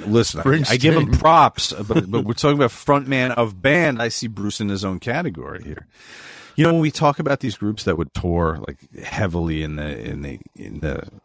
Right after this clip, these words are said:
Speaker 1: eighties, nineties, whatever, even before that, on the tour buses, I wonder,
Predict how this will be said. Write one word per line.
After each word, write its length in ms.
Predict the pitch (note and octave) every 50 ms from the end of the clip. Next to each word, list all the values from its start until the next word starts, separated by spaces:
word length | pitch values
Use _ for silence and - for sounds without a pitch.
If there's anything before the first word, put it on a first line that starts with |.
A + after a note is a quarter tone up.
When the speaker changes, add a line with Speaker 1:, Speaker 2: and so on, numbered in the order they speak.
| _ _ _ _ _ _ _ _ _
Speaker 1:
eighties, 460 | D#2+ F2 F2 F2 E2 D#2+ D#2+ D2+ - D#2
nineties, 600 | D#2 D#2 D#2+ D#2+ D#2+ D2+ D#2 D#2+ D2+ C#2+ - -
whatever, 220 | C#2+ D2+ D#2 F2
even 160 | G#2 G2+ F2+ D2+
before 340 | C#2+ - - - D2+ D#2
that, 240 | C#2+ D2 D2 D2 - G1+ - -
on 160 | - E2+ F2 E2+
the 80 | E2
tour 300 | - - - F2+ E2+ F2
buses, 600 | D#2 E2 E2+ E2 D#2+ - - E2+ E2 D#2+ - - - - - - - - - - - _
I 140 | - - A#2+
wonder, 680 | A#2+ A#2 A#2+ C3+ D3+ E3 E3+ D#3+ B2 E2 - - C#3+